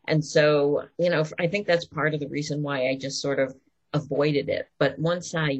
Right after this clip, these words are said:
uh, retired, I was talking to my editor at Putnam, and she really encouraged me to go for it. It's something I'd always wanted to do, but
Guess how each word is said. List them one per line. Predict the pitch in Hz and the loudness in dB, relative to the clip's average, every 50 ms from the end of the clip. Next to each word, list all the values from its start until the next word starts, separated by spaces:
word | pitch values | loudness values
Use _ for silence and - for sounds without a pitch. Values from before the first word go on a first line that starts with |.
| 139 131 | -2 -2
uh, | - - - | -2 -2 -2
retired, | - 151 147 147 - 165 175 190 220 226 214 165 135 135 147 - | -2 -2 -2 -4 -6 -10 -8 -6 -4 -2 0 0 2 2 0 0
I | 160 - | -2 -2
was | 151 151 156 - | -4 -4 -4 -6
talking | 160 165 160 - 156 151 | -6 -6 -4 -2 -2 -2
to | |
my | 147 143 143 139 - - | -2 -2 -4 -4 -4 -4
editor | 170 214 - 196 - 131 131 | -4 -4 -4 -4 -2 -2 -2
at | - - - | -4 -4 -6
Putnam, | - 262 262 - 202 151 135 147 156 156 - - _ _ _ - | -8 -8 -6 -4 -4 -4 -4 -4 -6 -8 -12 -20 _ _ _ -6
and | 208 208 | -6 -4
she | - 226 | -4 -4
really | 220 247 285 302 262 240 | -2 -2 0 2 2 2
encouraged | 240 247 - - - 247 277 277 - 214 | 0 0 0 0 2 2 2 2 0 -2
me | 220 208 185 | -4 0 2
to | 175 165 | 0 2
go | 160 165 175 214 302 302 - | 4 4 4 4 2 2 -2
for | - - - - - | -2 0 0 0 0
it. | - | -2
It's | 165 165 - | -4 -4 -6
something | 202 214 226 247 214 202 185 | -10 -10 -6 -6 -4 -2 0
I'd | 175 175 170 175 | 2 2 2 2
always | 175 185 170 190 165 170 | 0 -2 -4 -6 -8 -8
wanted | 170 175 190 190 185 180 - | -8 -8 -6 -6 -8 -8 -8
to | - 151 | -8 -8
do, | 156 160 185 233 226 214 165 | -4 -2 -2 0 0 0 2
but | 143 135 - | 2 0 0